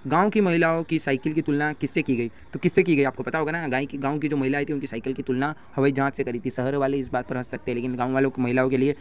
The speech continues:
साइकिल बहुत महत्वपूर्ण थी। इस प्रकार निम्न शब्दों के विलोम शब्द लिखिए। धनी का क्या हो जाएगा? धनी मतलब पैसे वाला, तो निर्धन। नया का पुराना, ये तो बहुत ही सरल आ गया।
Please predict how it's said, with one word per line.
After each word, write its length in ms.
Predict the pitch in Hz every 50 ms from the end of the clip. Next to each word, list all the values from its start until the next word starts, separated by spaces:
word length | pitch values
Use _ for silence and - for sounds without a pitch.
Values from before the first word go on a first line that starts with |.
| - - -
साइकिल 240 | - 120 110 139 135
बहुत 160 | 131 135 131
महत्वपूर्ण 380 | 131 123 127 - 131 - 131 117 -
थी। 60 | 120
इस 160 | 117 123 -
प्रकार 220 | - - - 87 - - - - - - - - - - - - - - - - - - - -
निम्न 220 | 160 202 214 214
शब्दों 220 | 208 190 175 165 175
के 80 | 180
विलोम 180 | 165 143 147 139
शब्द 160 | 127 131 120
लिखिए। 220 | 123 117 - - 120
धनी 260 | 123 139 151 170 165
का 80 | 170
क्या 120 | 156 165 160
हो 60 | 139
जाएगा? 220 | 135 135 139 143 143 - - - - -
धनी 240 | 123 139 147 160 165
मतलब 180 | 139 135 156
पैसे 200 | - 170 156 -
वाला, 140 | 175 143 135
तो 100 | - 151
निर्धन। 340 | 147 156 160 147 165 160 147 - - - 143
नया 200 | 135 139 143 131
का 60 | 123
पुराना, 260 | - 143 147 151 147
ये 100 | 135 127
तो 60 | 120
बहुत 200 | 117 123 143 143
ही 40 | -
सरल 180 | - 135 135 135
आ 80 | 131
गया। 160 | 127 131 127